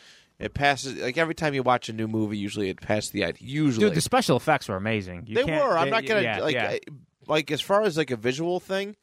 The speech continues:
Speaker 2: Yeah.
Speaker 1: probably the most beautiful movie,
Speaker 2: Yeah.
Speaker 1: you know, next to a Black Panther, you know, uh, you know, next to Black Panther as far as visualness, you know, visual greatness goes.
Speaker 2: Yeah.
Speaker 1: But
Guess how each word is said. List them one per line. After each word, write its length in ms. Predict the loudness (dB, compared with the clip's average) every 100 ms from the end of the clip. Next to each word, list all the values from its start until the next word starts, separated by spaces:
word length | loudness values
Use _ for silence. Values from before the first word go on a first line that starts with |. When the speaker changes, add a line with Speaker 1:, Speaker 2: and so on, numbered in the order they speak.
| _ -4
Speaker 2:
Yeah. 220 | -2 -2 _ _ _
Speaker 1:
probably 280 | 2 4 4
the 80 | 2
most 280 | 2 0 -2
beautiful 340 | -4 -4 -4
movie, 480 | 0 0 0 -4 -6 0
Speaker 2:
Yeah. 180 | 2 4
Speaker 1:
you 120 | 2
know, 120 | 2
next 420 | 2 -2 -4 -6
to 380 | -2 0 -2 -6 _ _ _ _ _ _ -6
a 100 | -4
Black 400 | 0 0 0 -4
Panther, 560 | -6 -4 -4 -6 -6 -10 -14 -6
you 100 | -2
know, 320 | 0 0 -2
uh, 280 | -2 0 -2
you 80 | -4
know, 120 | -6 -4
next 240 | -4 -2
to 80 | -4
Black 260 | 2 2 2
Panther 320 | -2 -2 -2
as 80 | 0
far 220 | 4 4
as 80 | 4
visualness, 720 | -2 0 -2 -2 -2 -6 -6
you 80 | -4
know, 100 | -2
visual 540 | 0 0 4 4 2 -2 _ _ _ _
greatness 420 | 0 2 2 -2
goes. 380 | 0 0 0 -2
Speaker 2:
Yeah. 220 | 0 0 -2 _ _ _ _ -2
Speaker 1:
But 280 | 2 4